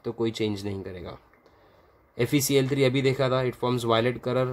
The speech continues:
alcohol रिएक्ट नहीं करता। ब्रोमीन अभी देखा था रिएक्शन, ब्रोमीन वाटर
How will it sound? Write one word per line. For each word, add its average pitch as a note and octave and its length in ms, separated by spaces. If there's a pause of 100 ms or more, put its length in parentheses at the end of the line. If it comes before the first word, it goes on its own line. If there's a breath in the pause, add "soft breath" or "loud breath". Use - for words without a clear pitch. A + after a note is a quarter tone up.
(200)
alcohol A2+ 400
रिएक्ट G#2+ 260
नहीं G#2 180
करता। F2+ 280
ब्रोमीन B2+ 460
अभी B2 180
देखा C3+ 240
था C3 80
रिएक्शन, B2+ 560 (420 soft breath)
ब्रोमीन B2 360
वाटर A#2+ 220